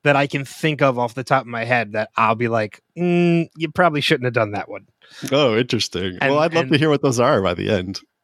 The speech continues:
Speaker 1: Oh, yeah. Well, I'll wait till after we're done with our top
Speaker 2: Yeah.
Speaker 1: five and our honorable mentions, to bring, just in
Speaker 2: Cool.
Speaker 1: case. I don't think they'll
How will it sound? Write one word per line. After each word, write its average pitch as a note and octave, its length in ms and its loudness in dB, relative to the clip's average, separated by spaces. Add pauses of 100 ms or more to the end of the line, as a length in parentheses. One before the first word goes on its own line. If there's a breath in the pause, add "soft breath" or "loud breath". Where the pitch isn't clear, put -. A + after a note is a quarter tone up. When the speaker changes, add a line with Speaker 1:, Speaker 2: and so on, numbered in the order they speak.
(100)
Speaker 1:
Oh, B3+ 120 4
yeah. A#3+ 240 2
Well, F#3 200 2
I'll A3+ 160 2
wait A#3+ 160 0
till G#3 140 4
after F3+ 300 2
we're E3+ 100 2
done D#3 220 2
with C#3+ 120 -2
our C#3 80 0
top C#3 200 0
Speaker 2:
Yeah. A2 60 2
Speaker 1:
five C3 200 2
and B2 100 -4
our A#2+ 100 -2
honorable A#2 340 -2
mentions, A2+ 320 -6
to A#2 80 -10
bring, B2 120 -8 (240 loud breath)
just A3 360 2
in G3+ 60 4
Speaker 2:
Cool. G3+ 80 -4 (100)
Speaker 1:
case. F#3+ 220 0 (120)
I G3 100 2
don't A#3 240 0
think C#3+ 340 -2
they'll C#3 80 -4